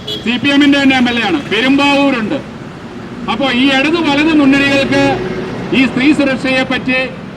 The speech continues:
അല്ലെങ്കിൽ സ്ത്രീകൾ നേരിടുന്ന ഈ വിഷയത്തെ പറ്റി അവർ ഇരട്ടത്താപ്പാണ് കാണിക്കുന്നത്. ശ്രീമാൻ രാഹുൽ മാങ്കൂട്ടം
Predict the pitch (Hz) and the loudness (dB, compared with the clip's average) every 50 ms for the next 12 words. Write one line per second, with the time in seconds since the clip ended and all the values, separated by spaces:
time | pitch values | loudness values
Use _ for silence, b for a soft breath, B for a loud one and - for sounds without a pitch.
0 | - 165 202 233 254 254 262 269 - - 240 262 277 277 285 269 254 247 254 269 | -4 -2 0 0 2 2 2 2 0 0 0 0 2 2 2 2 2 2 2 0
1 | 269 269 262 254 254 247 240 233 233 220 - 233 247 247 - 247 240 - 233 226 | 0 0 2 2 2 2 0 -2 -2 -2 -2 -2 -2 -2 -2 -4 -4 -4 -4 -6
2 | 202 220 220 220 214 147 151 165 175 196 214 220 220 202 - - - - - - | -6 -6 -6 -6 -4 -4 -4 -4 -2 -2 -2 -4 -4 -6 -8 -12 -16 -18 -20 -20
3 | - - 151 170 196 214 208 220 220 214 - 214 208 202 208 202 196 190 - 190 | -10 -4 -2 0 0 0 -2 -4 -4 -4 -2 -2 -2 -2 -2 -2 -2 -2 -2 -2
4 | 180 170 175 170 156 170 165 165 147 131 120 110 - - - - - - - - | -2 0 0 2 2 4 4 4 2 2 -2 -4 -8 -14 -20 -20 -20 -20 -20 -20
5 | - - - - - - - - - - - - - - - - - - - - | -20 -20 -20 -20 -20 -20 -20 -20 -20 -20 -20 -20 -20 -20 -20 -20 -20 -20 -20 -20
6 | - - - - - - 180 202 214 220 220 220 214 202 208 214 214 220 254 254 | -20 -20 -20 -20 -14 -8 -6 -2 -2 -2 0 -2 -2 -2 -2 -4 -2 -2 -2 0
7 | 233 233 233 233 233 233 240 220 - 208 - 233 | 0 0 0 0 -2 -2 -2 -4 -2 0 -2 -2